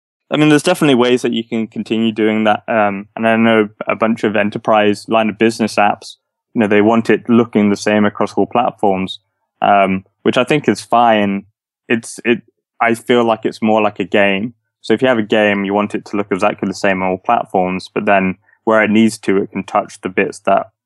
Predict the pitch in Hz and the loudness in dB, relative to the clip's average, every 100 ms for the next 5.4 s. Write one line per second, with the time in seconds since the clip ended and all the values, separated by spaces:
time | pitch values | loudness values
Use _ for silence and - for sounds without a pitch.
0 | - 101 92 - 110 - 98 98 92 92 | -4 -2 -2 -2 -4 -2 -4 -4 -4 -6
1 | - 101 - 101 - - - - _ _ | -6 -6 -4 -6 -4 -6 -6 -10 _ _
2 | _ - - 95 98 110 107 101 101 - | _ -8 -4 -2 0 2 2 2 0 -6
3 | - - - 95 107 101 120 - 123 - | -20 -8 -4 -2 -2 0 -2 -2 -6 -4
4 | - 104 101 95 - 107 95 - 120 123 | -2 -2 -2 -4 -2 -2 -2 -2 -2 0
5 | 104 92 90 | 0 0 -2